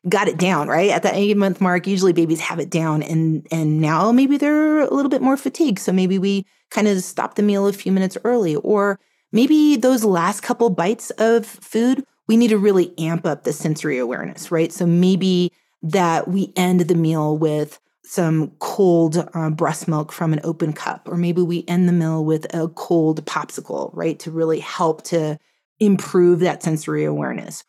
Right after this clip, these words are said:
Or oftentimes, you know, babies too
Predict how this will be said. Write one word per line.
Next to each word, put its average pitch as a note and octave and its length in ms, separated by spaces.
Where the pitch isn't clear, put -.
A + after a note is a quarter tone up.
Or B3+ 480
oftentimes, A3+ 720
you G3 80
know, G3+ 340
babies G3+ 440
too A3 560